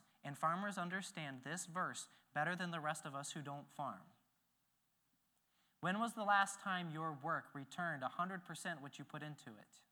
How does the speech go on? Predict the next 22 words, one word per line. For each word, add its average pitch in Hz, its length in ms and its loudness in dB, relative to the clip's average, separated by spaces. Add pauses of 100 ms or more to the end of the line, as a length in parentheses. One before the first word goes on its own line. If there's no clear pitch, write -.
(720)
Now, 160 100 8
I'm 220 60 6
not 220 140 0
talking 190 300 4
about 151 240 4
making 165 260 -4
a 131 40 -6
profit 165 480 4
in 143 60 -8
what 147 180 -6
you 127 60 -4
charged 160 420 2
a 123 40 -10
customer. - 560 -4 (2000)
How 233 240 12
many 277 240 8
of 214 100 6
the 196 100 4
seeds 214 400 4
that 185 180 -2
you 185 100 2
planted 202 500 4